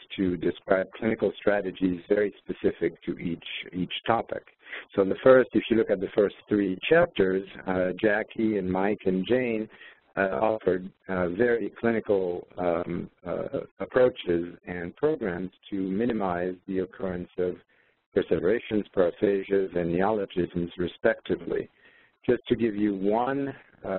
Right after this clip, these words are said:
quick example, uh, one program, uh, to, um, for, uh, perseverations, to reduce perseverations, is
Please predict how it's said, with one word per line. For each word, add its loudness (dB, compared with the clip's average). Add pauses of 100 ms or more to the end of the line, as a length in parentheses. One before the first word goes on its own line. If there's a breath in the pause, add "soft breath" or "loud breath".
quick 0
example, -2
uh, -6
one 0
program, 4 (140)
uh, -4 (500)
to, 0
um, -2 (440 loud breath)
for, 4
uh, -4 (360)
perseverations, 4 (100)
to 4
reduce 0
perseverations, 2 (160)
is 2